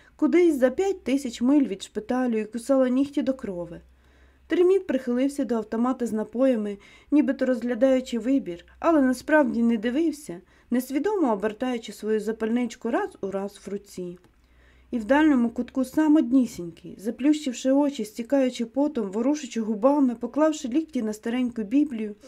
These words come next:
схилився на коліна Девіс. Я зачинив двері відпочинкової кімнати для лікарів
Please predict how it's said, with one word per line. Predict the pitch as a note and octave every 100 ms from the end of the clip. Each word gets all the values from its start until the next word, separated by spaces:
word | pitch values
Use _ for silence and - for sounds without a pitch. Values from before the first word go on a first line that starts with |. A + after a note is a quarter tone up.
| C4 _ _
схилився | - B3 C#4+ G#4+ - E4+
на | A3+
коліна | - E3+ F3+ F#3+
Девіс. | F#3+ F#3 E3+ E3+ F#3 - _ _ _ _ _ _ _
Я | G#3 C#4+ D#4+
зачинив | D#4 E4+ D#4+ E4
двері | C#4 C#4 D#4+
відпочинкової | A#3 A3 A#3 - A#3 A#3 C4 B3+
кімнати | A#3 A#3+ A3+ A#3 A#3
для | F#3+ A3
лікарів | A3 A3 A3 F#3+ F3+ F3